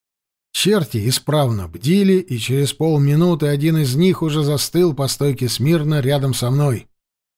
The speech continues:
«Что угодно господину». И видно было, что мой странный вид, учитывая, что я был в доспехах на голое тело, его удивляет. Но спросить меня об этом ему и в голову не придёт.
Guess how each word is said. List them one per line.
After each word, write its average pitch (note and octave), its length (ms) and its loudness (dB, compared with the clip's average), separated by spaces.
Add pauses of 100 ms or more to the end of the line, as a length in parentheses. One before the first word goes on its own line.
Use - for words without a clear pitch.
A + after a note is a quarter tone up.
(460)
«Что - 300 -6
угодно A2+ 500 0
господину». A#2+ 760 0 (1040)
И A2+ 100 -2
видно G#3 440 4
было, F#3 340 4
что A2 200 -6
мой C#3+ 180 2
странный E3 680 2
вид, F3+ 360 2
учитывая, D#3+ 640 0
что - 160 -4
я D3+ 160 0
был D#3 280 2
в C3 40 -2
доспехах C#3 680 -2
на B2+ 140 0
голое C3+ 420 0
тело, D#3+ 300 -2
его D#3 360 2
удивляет. F3 840 0 (600)
Но B2 200 -2
спросить B2 600 -2
меня C3 300 2
об B2 160 -2
этом C3+ 260 0
ему C3+ 320 2
и C#3 80 2
в A#2 100 0
голову E3+ 440 0
не C#3+ 120 0
придёт. B2+ 680 -2